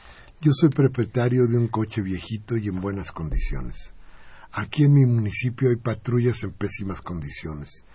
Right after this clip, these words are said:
Yo como comerciante estoy perdiendo dinero por el alza a la gasolina. Antes no circulaba dos días y ahora serán tres." Sí, como usted, yo creo que hay mucha gente,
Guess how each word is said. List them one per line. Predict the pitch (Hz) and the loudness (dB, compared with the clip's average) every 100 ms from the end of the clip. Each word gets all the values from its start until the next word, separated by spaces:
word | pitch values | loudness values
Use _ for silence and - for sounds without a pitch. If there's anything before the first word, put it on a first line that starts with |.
| - - - - | -20 -20 -20 -8
Yo | 120 123 143 | 4 6 6
como | 151 127 | 6 2
comerciante | 123 101 101 - 123 123 | 0 -4 -6 -2 -2 0
estoy | 117 - 117 | -4 0 -2
perdiendo | - 101 110 113 110 | -2 -2 0 0 0
dinero | 104 104 113 | 0 -2 -2
por | 110 104 | -4 -6
el | 92 | -4
alza | 98 107 107 104 92 - | -4 -4 -4 -8 -10 -18
a | - | -8
la | 101 | -6
gasolina. | 95 90 - 90 90 85 73 - - - - | -6 -6 -8 -6 -6 -8 -10 -18 -20 -20 -6
Antes | 127 127 127 | -2 0 0
no | 113 | -2
circulaba | - 113 - 104 104 98 | -2 -6 -4 -4 -4 -4
dos | 98 90 | -6 -6
días | 95 95 85 - _ _ | -8 -8 -10 -16 _ _
y | - 98 | -8 -6
ahora | 101 101 | -4 -4
serán | - 78 80 80 | -6 -6 -6 -8
tres." | 78 71 - - - - | -10 -12 -14 -18 -20 -20
Sí, | - 147 131 - - - - - - - - - - - | -4 0 0 -4 -20 -20 -20 -20 -20 -20 -20 -20 -20 -16
como | - 123 117 | -4 2 2
usted, | - 156 139 | 4 4 6
yo | 135 | 4
creo | 120 123 | 4 4
que | 123 | 4
hay | |
mucha | 123 123 | 4 2
gente, | 117 117 110 | 0 0 0